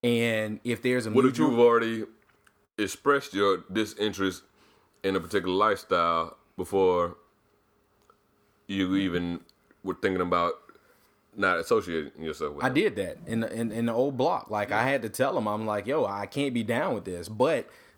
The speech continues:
Speaker 1: they
Speaker 2: I'll tell
Speaker 1: under-
Speaker 2: you what, not everybody feels so accepting of that.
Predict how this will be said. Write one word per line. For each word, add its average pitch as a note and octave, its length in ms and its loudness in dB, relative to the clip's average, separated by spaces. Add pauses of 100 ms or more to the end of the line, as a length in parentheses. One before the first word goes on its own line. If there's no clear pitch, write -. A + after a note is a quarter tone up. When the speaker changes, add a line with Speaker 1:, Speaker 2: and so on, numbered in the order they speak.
Speaker 1:
they B2 80 4
Speaker 2:
I'll C3 40 4
tell C3 80 2
Speaker 1:
under- C3 140 2
Speaker 2:
you G2+ 120 -2
what, F#2 360 0
not F#2 180 0
everybody F#2+ 500 0
feels G2 400 -2
so G2 400 -4 (140)
accepting F2 500 -4
of D#2+ 80 -8
that. D#2+ 200 -4